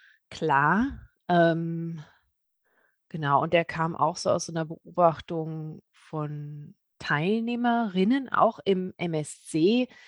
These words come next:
was sozusagen wie so in der Mini-Einzelbetreuung so nebenher lief, wenn die halt 'n Thema mit dieser Wut hatten,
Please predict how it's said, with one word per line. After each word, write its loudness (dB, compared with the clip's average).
was 2
sozusagen 0
wie -6
so -6
in -8
der 0
Mini-Einzelbetreuung 2
so -6
nebenher 2
lief, -4
wenn -4
die -4
halt -2
'n -14
Thema -2
mit -8
dieser -2
Wut -12
hatten, -6